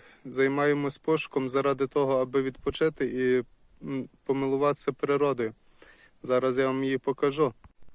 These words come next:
Ми займаємось пошуком заради того, щоб бачити ось таку красу, яку зараз я вам передаю за допомогою телефона. Таке небо. Пасмурне, чисте,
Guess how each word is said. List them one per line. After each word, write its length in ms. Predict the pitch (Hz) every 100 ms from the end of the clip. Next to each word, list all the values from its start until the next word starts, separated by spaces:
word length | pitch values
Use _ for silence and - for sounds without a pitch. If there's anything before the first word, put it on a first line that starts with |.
| -
Ми 140 | 139 143
займаємось 680 | 160 160 165 170 165 147
пошуком 580 | - 175 - - 127 127
заради 380 | 127 131 135 135
того, 260 | 156 147
щоб 320 | 127 - 123 123
бачити 480 | 131 - - 131 120 - 160
ось 200 | 160 143
таку 280 | - - 135
красу, 560 | - 139 131 - 170 180 _ _ _ 135
яку 260 | 127 135
зараз 360 | 127 131 127 127
я 80 | 131
вам 140 | 123
передаю 640 | - 127 120 131 147 170 - _ _ _ _ _ _ -
за 160 | 131 127
допомогою 580 | 131 - 135 135 131
телефона. 680 | 123 127 123 - 143 151 117 - _
Таке 280 | 135 - 131
небо. 400 | 135 143 127 120 _ _ _ _ _ _ _ _ _ _ _
Пасмурне, 680 | 143 143 - 127 123 123 120
чисте, 680 | - - 139 127 - 120